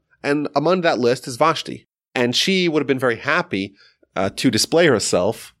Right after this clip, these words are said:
in front of everyone. The problem was, is that the Almighty made all kinds of blemishes and leprosy sprout up all over her. So she had a terrible acne.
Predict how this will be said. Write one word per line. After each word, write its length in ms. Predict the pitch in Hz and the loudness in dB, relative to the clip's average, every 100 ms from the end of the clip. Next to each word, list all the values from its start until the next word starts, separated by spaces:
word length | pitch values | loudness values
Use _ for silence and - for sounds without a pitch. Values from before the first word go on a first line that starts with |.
| - | -8
in 80 | 117 | -4
front 180 | 101 104 | 0 2
of 60 | |
everyone. 480 | 135 143 95 90 92 _ _ _ _ _ _ - | 4 4 0 -2 -8 _ _ _ _ _ _ -16
The 80 | |
problem 380 | 95 123 113 101 | -2 0 0 0
was, 460 | 127 117 - - - _ _ _ | 2 0 -2 -8 -10 _ _ _
is 160 | 101 90 | -12 -8
that 160 | 98 | -8
the 80 | 98 | -6
Almighty 600 | 98 101 127 107 95 98 _ _ | -4 0 0 0 -4 -8 _ _
made 200 | 95 101 | -4 0
all 240 | 104 127 139 | 4 4 2
kinds 960 | - - 127 123 123 101 95 95 - _ _ _ | -4 -8 0 2 2 2 -2 -4 -8 _ _ _
of 180 | 101 95 | -10 -4
blemishes 1040 | 104 104 120 143 135 - 82 - - - - _ _ _ _ _ _ | -4 2 2 2 0 -2 -4 -6 -6 -8 -10 _ _ _ _ _ _
and 160 | - 101 | -10 -8
leprosy 1000 | 101 104 139 147 127 - - - 73 - _ _ | -4 -2 -2 -2 -6 -4 -6 -8 -10 -16 _ _
sprout 640 | - - - 117 113 131 | -6 -4 -2 0 2 2
up 200 | 131 131 | 0 0
all 160 | 120 127 | 0 0
over 260 | 139 139 | 0 -2
her. 280 | - - - _ _ _ _ _ _ _ _ - | -6 -10 -18 _ _ _ _ _ _ _ _ -10
So 120 | 117 | -4
she 180 | - 165 | 0 2
had 80 | |
a 60 | 127 | 2
terrible 480 | - 180 165 143 156 | 2 2 2 2 2
acne. 540 | 156 285 - 90 80 | 2 -2 -2 -4 -4